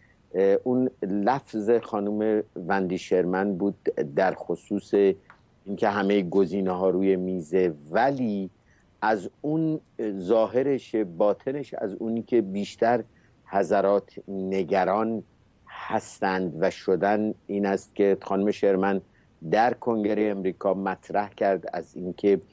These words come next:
اه، رعایت حقوق بشر در ایران باید بشه، اسم آورد از آقای موسوی و کروبی و مسئله رفع حصر و، اه، بحران اقتصادی ایران. حتی البته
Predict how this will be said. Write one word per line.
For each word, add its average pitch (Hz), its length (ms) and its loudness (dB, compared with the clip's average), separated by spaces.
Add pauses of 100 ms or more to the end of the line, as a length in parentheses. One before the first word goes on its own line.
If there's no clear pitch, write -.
(380)
اه، 92 500 4 (300)
رعایت 92 500 2
حقوق 92 380 0
بشر 90 480 0
در 104 200 0
ایران 90 420 -4
باید 90 400 0
بشه، 90 420 -2 (480)
اسم 120 420 2
آورد 107 420 2
از 95 200 0
آقای 92 360 0
موسوی 90 520 -6
و 90 80 0
کروبی 82 640 -4
و 87 240 0 (420)
مسئله 95 500 2
رفع 98 520 -2
حصر 95 800 -4
و، 107 240 2 (460)
اه، 98 400 4
بحران 104 540 0
اقتصادی 98 800 0
ایران. 98 420 -2
حتی 127 260 -2
البته 110 480 2